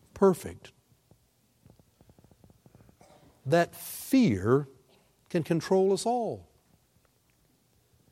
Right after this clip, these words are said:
You forget what it means to live in this moment with God's grace. Lindsey Vonn was talking about Mikaela, and she said,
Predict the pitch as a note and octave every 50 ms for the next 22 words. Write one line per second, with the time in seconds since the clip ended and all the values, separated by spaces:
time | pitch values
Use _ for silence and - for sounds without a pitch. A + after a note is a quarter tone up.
0 | _ _ _ _ _ _ _ _ _ - F3 E3 - G3 E3+ C3 - G#3 A#3+ B3+
1 | - - - F#3+ F#3 F#3 D#3+ D#3 D3 E3+ G#3+ A#3 F#3 C#3+ A#2+ A2 A2 G#2+ - -
2 | F3 D#3+ D3+ D#3 E3+ F#3+ G3+ G#3 G3+ - - D3 D3 D3 C#3+ C#3 C3+ G#3 A#3+ -
3 | - - G3 F#3 F#3 F#3 F#3 F#3 G3 G3+ G#3 - - - - _ - F3+ E3 -
4 | D#3+ D#3+ F#3 F#3+ G3 G3 G3+ G#3 F#3 F3 F3 G#3 G3+ G#3 G3 F3+ E3 C#3 A#2 -
5 | - - - - _ _ _ _ _ _ _ _ _ _ _ _ _ - _ _
6 | _ _ _ _ _ _ _ _ _ _ _ _ _ _ _ _ _ - _ _
7 | _ _ _ _ _ _ _ _ _ - - _ - - _ _ _ - D3+ F#3
8 | A3+ A3+ G3 E3+ G3 F3 E3+ G3 G3 E3 B2 A2+ A#2 A#2+ A2 - - G3+ G#3 F#3
9 | - C#3 A2+ A2 G#2 A2+ A2+ - A2 G#2+ - - - B2 A2 G#2 G2 G2+ G#2 -
10 | A#2 A2+ G2+ - - D3+ A2+ - - E3+ D3+ B2 A2 G2+ F#2+